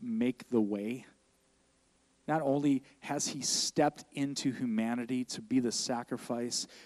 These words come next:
and by faith all of that is put on us and we are made right before God, but he doesn't just, like, send you out the door and, like,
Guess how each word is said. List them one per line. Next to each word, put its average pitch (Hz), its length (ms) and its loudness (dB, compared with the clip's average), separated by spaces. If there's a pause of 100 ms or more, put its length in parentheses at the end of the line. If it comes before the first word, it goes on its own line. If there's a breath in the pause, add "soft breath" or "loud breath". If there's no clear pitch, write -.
and 117 120 -2
by 110 140 0
faith 127 520 4
all 135 240 2
of 127 60 2
that 123 180 2
is 110 80 -6
put 127 200 0
on 123 220 -2
us 127 280 -2
and 127 140 -4
we 131 120 6
are 120 80 4
made 113 220 2
right 117 240 0
before 117 260 -2
God, 117 360 -2 (260 loud breath)
but 127 100 -2
he 170 100 0
doesn't 185 280 4
just, - 300 4 (260 loud breath)
like, 123 300 2 (260 soft breath)
send 160 380 4
you 156 120 8
out 147 140 4
the 139 80 0
door 131 300 6
and, 123 100 4
like, 113 240 0